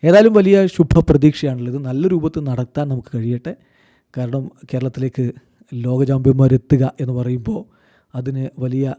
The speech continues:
ആവേശം ഇവിടെ ഉണ്ടാക്കാൻ കഴിയും. സക്സസ്ഫുൾ ആയിട്ടുള്ളൊരു ഇവൻ്റായിട്ട് മാറട്ടെ എന്നാണ് നമുക്കിപ്പോൾ ആശംസിക്കാനുള്ളത്.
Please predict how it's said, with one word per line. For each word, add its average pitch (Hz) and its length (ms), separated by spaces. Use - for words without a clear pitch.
ആവേശം 131 440
ഇവിടെ 131 140
ഉണ്ടാക്കാൻ 127 420
കഴിയും. 127 280
സക്സസ്ഫുൾ 170 580
ആയിട്ടുള്ളൊരു 139 320
ഇവൻ്റായിട്ട് 123 420
മാറട്ടെ 120 520
എന്നാണ് 123 200
നമുക്കിപ്പോൾ - 540
ആശംസിക്കാനുള്ളത്. 113 760